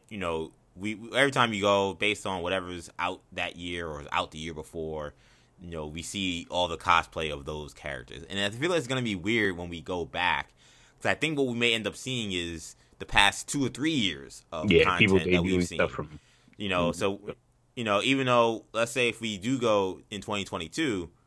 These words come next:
Speaker 1: like, I think you'll see people, you know, in
Speaker 2: Yeah,
Speaker 1: WandaVision stuff, you know?
Speaker 2: Yeah.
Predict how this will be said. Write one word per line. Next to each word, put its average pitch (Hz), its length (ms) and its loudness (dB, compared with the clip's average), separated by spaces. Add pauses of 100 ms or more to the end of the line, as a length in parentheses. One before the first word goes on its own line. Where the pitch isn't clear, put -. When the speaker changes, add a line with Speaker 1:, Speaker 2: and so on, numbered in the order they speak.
(220)
Speaker 1:
like, 90 120 0
I 113 80 4
think 135 140 2
you'll 107 280 2
see 107 180 -4
people, 95 460 -6
you 95 80 -8
know, 85 380 -8 (320)
in 110 140 -4
Speaker 2:
Yeah, 156 180 10
Speaker 1:
WandaVision 95 360 2
stuff, - 520 -8
you 92 120 -4
know? 92 240 4 (100)
Speaker 2:
Yeah. 165 100 -4